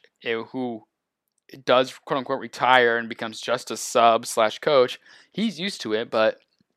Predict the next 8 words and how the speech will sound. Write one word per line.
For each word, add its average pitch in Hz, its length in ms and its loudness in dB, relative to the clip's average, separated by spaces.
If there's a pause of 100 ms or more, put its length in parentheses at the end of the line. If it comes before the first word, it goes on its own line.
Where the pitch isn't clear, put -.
(160)
if - 60 -16
you 196 60 -10
got 180 200 6
Hammy, 165 560 0 (340)
you 208 100 -14
got, 123 340 2
you 127 80 -10
know, 95 220 -10